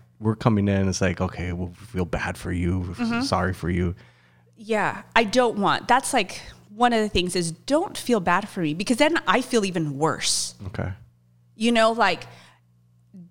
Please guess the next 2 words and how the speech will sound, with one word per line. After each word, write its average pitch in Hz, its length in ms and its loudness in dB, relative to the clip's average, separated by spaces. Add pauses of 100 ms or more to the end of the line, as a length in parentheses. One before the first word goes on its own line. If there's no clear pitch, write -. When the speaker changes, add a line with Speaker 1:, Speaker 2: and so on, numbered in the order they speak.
(220)
Speaker 2:
and 208 800 2 (880)
it's - 720 0